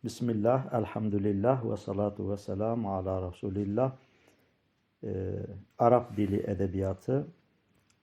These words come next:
e, Arapçadan Türkçe'ye çeviri dersinin, e,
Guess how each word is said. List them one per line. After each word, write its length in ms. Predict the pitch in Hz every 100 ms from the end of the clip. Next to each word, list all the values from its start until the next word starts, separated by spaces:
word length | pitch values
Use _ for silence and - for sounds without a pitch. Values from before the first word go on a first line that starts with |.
| -
e, 40 | 101
Arapçadan 920 | 95 - 104 117 127 127 120 123 123
Türkçe'ye 420 | 123 - 107 101
çeviri 520 | - 101 98 101 110
dersinin, 680 | 98 95 - 98 117 175 - _ _ _ _ _ _ _ _
e, 40 | 185